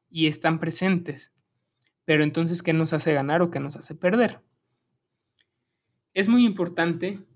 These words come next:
hablar, hablar estos temas, dejar el mensaje, para que las nuevas generaciones no se tropiecen con las mismas piedras que nos tropezamos nosotros.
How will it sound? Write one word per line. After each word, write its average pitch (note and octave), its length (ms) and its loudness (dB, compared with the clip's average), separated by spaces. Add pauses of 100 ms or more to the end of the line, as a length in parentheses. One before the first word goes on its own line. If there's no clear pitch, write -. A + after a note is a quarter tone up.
(500)
hablar, C#3+ 540 4 (680)
hablar E3 240 8
estos E3 260 4
temas, D#3 480 4 (640)
dejar D#3 320 4
el E3+ 100 8
mensaje, D#3 600 2 (720)
para D3+ 240 4
que D#3+ 80 4
las D#3 160 4
nuevas A3 260 4
generaciones F#3+ 840 2
no E3+ 180 4
se F#3 100 0
tropiecen F3+ 540 4
con E3 160 0
las D3 100 2
mismas F3 360 4
piedras E3 360 6
que D3+ 120 -6
nos D3 100 -4
tropezamos D#3 500 -4
nosotros. - 560 -6